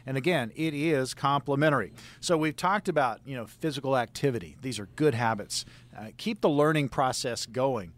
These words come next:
And then this next one, guys, and you kinda talked about it, you're leading into it perfectly, and that's just embracing change. You gotta be ready for it. Uh, Casey, you said it. I mean,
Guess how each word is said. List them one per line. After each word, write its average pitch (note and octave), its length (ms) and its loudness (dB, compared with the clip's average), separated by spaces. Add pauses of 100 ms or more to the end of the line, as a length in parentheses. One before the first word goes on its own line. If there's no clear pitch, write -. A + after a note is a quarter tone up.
(300)
And C#3+ 140 0
then F#3+ 140 4
this F#3 240 0
next E3+ 320 0
one, D3 120 -2
guys, C3 300 2
and C3+ 80 -4
you B2+ 80 -4
kinda F#3 260 0
talked D3 380 0
about A#2 300 2
it, G#2+ 80 -10
you're B2 120 -2
leading C#3+ 340 2
into D#3 260 2
it G#2+ 180 -4
perfectly, E3+ 600 0
and A#2+ 100 0
that's E3 140 0
just - 220 0
embracing D#3 600 0
change. D#3+ 540 0 (240)
You C#3+ 100 -2
gotta E3+ 260 2
be F3+ 280 -4
ready D3+ 320 2
for A#2 280 0
it. - 140 -8 (340)
Uh, C3 280 2
Casey, E3+ 340 0
you F3 140 0
said F#3+ 260 2
it. C#3 80 0
I C3 60 0
mean, C#3 260 -4